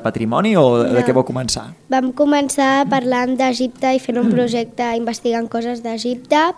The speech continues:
Speaker 1: Ahà.
Speaker 2: Vam acabar també fent coses del patrimoni i ara estem fent un projecte de recuperar l'hort de Can Fals.
Speaker 1: O sigui que és un projecte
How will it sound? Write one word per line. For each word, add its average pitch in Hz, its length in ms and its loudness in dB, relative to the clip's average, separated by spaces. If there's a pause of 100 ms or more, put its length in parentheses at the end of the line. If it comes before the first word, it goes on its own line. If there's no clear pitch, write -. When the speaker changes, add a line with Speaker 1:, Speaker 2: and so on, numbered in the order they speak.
(100)
Speaker 1:
Ahà. 107 240 -2 (340)
Speaker 2:
Vam 285 260 0
acabar 277 520 2
també 269 600 2
fent 254 1000 0 (180)
coses 269 260 -2
del 247 180 -2
patrimoni 254 600 0
i 285 60 4
ara 277 140 2
estem 262 260 -2
fent 262 160 0
un 262 80 0
projecte 254 480 0
de 277 100 2
recuperar 233 480 -4
l'hort 240 220 -2
de 254 100 -2
Can 240 160 -6
Fals. 214 480 -8
Speaker 1:
O - 300 -20
sigui 123 160 -4
que 127 60 2
és 120 100 2
un 131 120 0
projecte 123 500 2